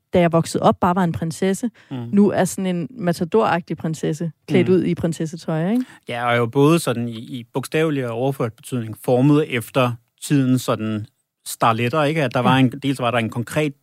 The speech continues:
Speaker 2: person, som, som man tog billeder af, og så lavede animeret, øh,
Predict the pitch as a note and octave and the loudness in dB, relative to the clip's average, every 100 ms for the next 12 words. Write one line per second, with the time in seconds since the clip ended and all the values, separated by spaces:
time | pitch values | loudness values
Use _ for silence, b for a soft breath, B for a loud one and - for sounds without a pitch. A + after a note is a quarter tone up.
0 | _ - A2+ D#3+ C#3+ C3+ B2+ A2 A2 B2 | _ -10 0 2 2 2 0 -2 -4 -12
1 | - C3+ - B2+ A2+ A#2 C#3+ C3 C3 C#3 | -14 -14 -8 -6 -2 -2 -2 2 2 4
2 | B2+ A2+ C3 - A#2 A#2 B2+ C#3 A#2+ A#2+ | 2 0 -6 -6 -2 2 2 2 0 2
3 | B2+ B2 A#2 A2+ A2+ A2 | 2 2 2 -2 -8 -12